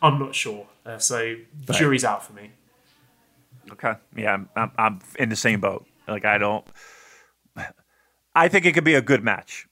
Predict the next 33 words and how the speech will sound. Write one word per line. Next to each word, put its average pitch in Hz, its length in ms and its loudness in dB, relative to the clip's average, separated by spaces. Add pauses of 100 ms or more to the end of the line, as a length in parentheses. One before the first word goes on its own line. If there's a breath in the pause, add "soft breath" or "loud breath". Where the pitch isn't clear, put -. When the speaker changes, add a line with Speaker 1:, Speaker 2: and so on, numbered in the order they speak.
(100)
Speaker 2:
And 127 100 2
I 127 80 2
think 147 280 0
that 127 160 0
they 120 520 2
have 107 240 -6
worked 120 280 2
so 143 200 0
many 127 200 -2
tag 113 360 0
matches, 110 580 -4 (300)
um, 98 560 2 (160)
as 101 140 0
a 101 40 -10
team 113 560 -6
that, 98 280 -2
that - 180 -6 (360 soft breath)
I 117 100 -2
think 139 200 0
they 120 120 4
can 117 360 -2
figure 117 420 0
it 107 100 4
out 110 400 2
to 113 80 -6
make 104 220 -2
this 104 180 -8
good. 104 340 -2 (580)
Um, 98 520 -4 (840)
I 165 120 6
will 190 140 2
say 127 220 2
this, 123 480 2